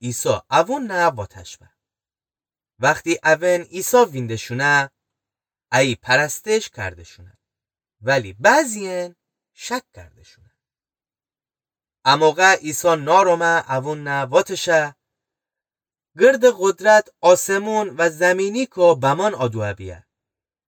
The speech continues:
بس بشه و گرد ملتون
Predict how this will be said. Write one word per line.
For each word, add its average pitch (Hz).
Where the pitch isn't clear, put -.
بس 202
بشه 254
و 175
گرد 233
ملتون 208